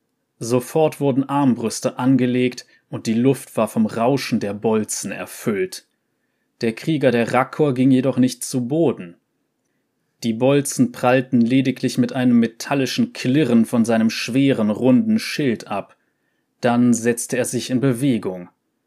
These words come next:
Er schien keinerlei Eile zu haben, er schritt mit grimmiger Entschlossenheit vorwärts, noch immer nur ein Umriss gegen die Sonne. Die Spitze seines Speeres senkte sich langsam in Richtung seiner Feinde.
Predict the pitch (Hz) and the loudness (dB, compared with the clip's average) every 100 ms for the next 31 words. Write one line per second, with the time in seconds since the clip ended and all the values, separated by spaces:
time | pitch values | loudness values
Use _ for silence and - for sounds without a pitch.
0 | _ _ _ _ _ 120 113 - 131 123 | _ _ _ _ _ -6 -4 0 0 0
1 | - 131 123 113 110 - 147 151 113 - | -2 -2 0 0 -2 -4 -4 -2 -2 -4
2 | - 104 113 110 117 113 _ _ _ _ | -8 -4 0 2 2 0 _ _ _ _
3 | - 151 - - 175 170 143 139 131 135 | -8 -6 -6 -4 -2 -2 -6 -4 0 4
4 | 127 117 113 113 - 139 131 - 107 101 | 4 4 0 -2 -6 0 0 0 -6 -8
5 | 101 - 127 117 107 113 107 - - _ | -10 -6 0 2 2 0 -2 -6 -14 _
6 | _ _ _ 135 117 - 175 160 151 156 | _ _ _ -4 -4 0 2 2 2 0
7 | 156 143 139 180 170 156 117 107 - 117 | 0 -2 0 0 2 2 0 -4 -4 -2
8 | 113 110 110 110 127 117 92 87 _ _ | -2 -2 -4 -2 0 0 -4 -12 _ _
9 | _ _ _ _ - 127 - - 151 - | _ _ _ _ -8 -8 -6 -4 -4 -2
10 | 127 131 127 - - - 139 143 135 - | 2 4 2 0 -4 2 2 2 -2 0
11 | 123 139 139 - 123 127 120 120 131 131 | 2 2 0 -6 -4 -2 0 4 6 4
12 | 127 131 127 - 127 113 123 120 - 165 | 2 2 0 0 -2 0 0 -2 -6 -4
13 | 143 117 104 98 | 0 2 0 -4